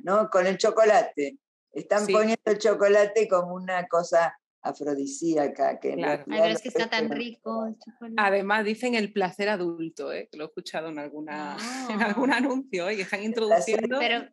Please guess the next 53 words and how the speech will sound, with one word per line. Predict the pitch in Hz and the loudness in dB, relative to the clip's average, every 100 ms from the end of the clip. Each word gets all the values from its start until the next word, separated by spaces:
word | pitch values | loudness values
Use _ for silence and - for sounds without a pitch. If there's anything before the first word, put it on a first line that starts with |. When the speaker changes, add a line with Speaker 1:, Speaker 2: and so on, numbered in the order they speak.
| _ | _
Speaker 2:
eso | 196 208 269 | -8 -4 -2
en | 262 208 | -2 -2
el, | 196 - | -6 -6
lo, | 185 180 | -6 -6
poniéndolo | - 190 208 240 | -8 -6 -4 -4
como | 240 208 | -4 -4
Speaker 3:
pero | 214 | 0
Speaker 2:
una | 233 | 0
Speaker 3:
ya | |
te | 226 269 | 0 0
Speaker 2:
connotación | 202 269 | 0 0
Speaker 3:
estamos | 277 214 | -2 -4
Speaker 2:
sexual. | - 175 262 | -4 -2 -2
Speaker 3:
mostrando | 262 - 269 269 285 | -2 -2 -2 -2 -4
que | 262 | -4
es | 233 | -4
Speaker 2:
Mm. | 254 | -4
Speaker 3:
infantil. | 226 208 214 254 226 180 180 _ _ _ | -4 -4 -4 -4 -4 -8 -16 _ _ _
Pero | - 196 | -12 -10
si | 196 | -10
tiene | 185 220 226 | -8 -6 -4
que | |
decir | 226 240 | -4 -4
Speaker 2:
Ajá. | 208 | -4
Speaker 3:
que | |
es | 208 | -6
el | 208 | -6
placer | 208 220 214 220 | -4 -6 -4 -4
Speaker 2:
Claro. | 220 | -2
Speaker 3:
adulto | 226 240 233 240 | -2 -2 -4 -6
es | 240 | -6
porque | 233 226 214 | -8 -10 -8
es | 208 | -4
Speaker 2:
Sí, | 247 | -2
pero | 247 226 | 0 0
te | 208 | 0
lo | 196 | -2
Speaker 3:
infantil. | 196 | -2
Speaker 2:
ponen | 208 226 226 | -2 -2 -4
con | 208 196 | -6 -6
una | 190 | -8
mujer, | 185 175 - 185 | -8 -10 -10 -8
un | 180 175 | -8 -8
hombre, | 190 180 180 | -8 -10 -14
así | - 190 | -14 -12
muy | 180 | -10
seductores, | 170 180 175 _ 185 185 185 180 | -8 -8 -10 _ -6 -4 -4 -6
los | 170 147 | -10 -10
dos, | 165 180 185 180 180 | -6 -4 -4 -4 -8
como | 175 165 | -14 -12
de | 160 | -10
negro, | 165 185 180 175 | -8 -8 -8 -12
así. | - - - 202 | -14 -16 -14 -16